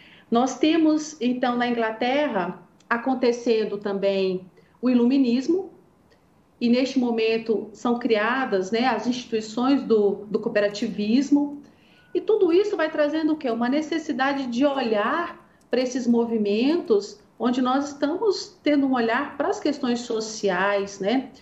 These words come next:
pras questões, é, mais ligada à sociedade, aos movimentos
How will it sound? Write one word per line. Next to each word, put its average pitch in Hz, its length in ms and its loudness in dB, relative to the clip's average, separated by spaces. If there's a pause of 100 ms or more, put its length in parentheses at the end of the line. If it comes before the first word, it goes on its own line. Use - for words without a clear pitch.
(380)
pras 233 260 0
questões, 208 920 -2 (320)
é, 202 480 2
mais 208 280 -2
ligada 214 880 -2 (120)
à 330 280 0
sociedade, 226 920 -2
aos 233 240 0
movimentos 220 1040 0